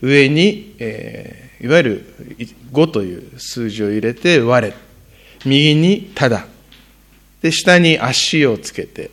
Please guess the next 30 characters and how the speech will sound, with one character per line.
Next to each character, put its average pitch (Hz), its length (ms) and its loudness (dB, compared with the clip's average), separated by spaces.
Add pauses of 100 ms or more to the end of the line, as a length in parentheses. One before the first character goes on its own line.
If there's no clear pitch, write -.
あ 113 80 -12
の、 101 60 -8
下 107 200 -8
の、 101 140 -10
足 139 200 -2
の 117 100 -2
下 135 240 -2
の 131 120 -2
部 123 120 -4
分 107 160 -8
を 98 40 -14
つ - 100 -18
け 131 100 -8
て、 120 260 -4 (180)
た 135 160 -2
る。 104 140 -6 (480)
左 135 380 2
の 117 180 0
方 104 240 -10
に、 170 220 -2 (560)
え 92 420 -18
ー、 - 40 -20
知 - 320 -4
る 123 120 0
と - 120 -18
い - 40 -20
う - 20 -20
で - 80 -20 (380)
す - 140 -20
ね。 135 340 -10